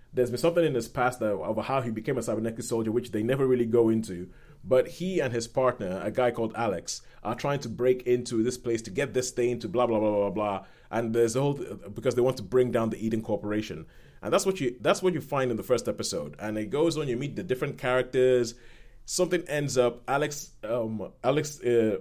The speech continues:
disappears. He ends up in jail. He ends up with a bomb inside his head, which is a bit of a sci-fi trope of, of, um, criminal gets put a, gets a bomb put inside his head and gets made to do stuff he doesn't want to do.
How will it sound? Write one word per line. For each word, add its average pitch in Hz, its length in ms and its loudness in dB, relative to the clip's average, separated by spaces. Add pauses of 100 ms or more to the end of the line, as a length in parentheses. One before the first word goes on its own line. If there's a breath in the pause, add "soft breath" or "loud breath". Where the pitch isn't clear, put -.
(140)
disappears. 113 800 0
He 135 200 0
ends 131 120 4
up 123 140 2
in 110 140 0
jail. 104 540 2
He 123 140 -4
ends 127 140 4
up 123 60 -6
with 113 100 -4
a 104 40 0
bomb 117 260 2
inside 110 220 0
his 95 120 -6
head, 92 300 -4 (220 soft breath)
which 175 180 4
is 143 80 2
a 127 40 2
bit 160 140 6
of 123 80 4
a 113 80 2
sci-fi 120 420 -2
trope 101 320 0
of, 95 280 -2 (420 soft breath)
of, 110 280 2 (220)
um, 110 300 4
criminal 180 500 4
gets 147 180 0
put 147 140 0
a, 120 100 4 (140)
gets 139 160 -2
a 131 60 -2
bomb 123 240 0
put 131 140 -2
inside 113 200 2
his 110 120 -2
head 113 120 -2
and 110 120 -4
gets 135 220 -2
made 123 180 -2
to 107 60 -10
do 120 140 -6
stuff 113 200 -4
he 110 40 -4
doesn't 107 220 -4
want 95 160 -6
to 85 60 -12
do. 90 180 -10